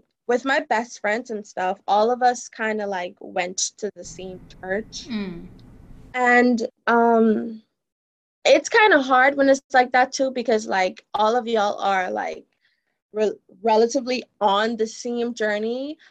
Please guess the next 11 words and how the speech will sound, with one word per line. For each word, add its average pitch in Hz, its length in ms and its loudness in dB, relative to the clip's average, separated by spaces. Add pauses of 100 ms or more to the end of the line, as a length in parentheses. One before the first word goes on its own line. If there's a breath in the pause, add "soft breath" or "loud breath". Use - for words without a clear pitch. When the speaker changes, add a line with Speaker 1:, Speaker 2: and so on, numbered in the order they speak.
(160 soft breath)
Speaker 1:
but - 160 -4
at 214 160 -2
the 220 120 -2
same 226 320 -4
time, 220 300 -4
y'all 208 280 -2
are 208 140 -4
on 185 260 -8
something 214 600 -4
different. 170 720 -8
So 196 800 2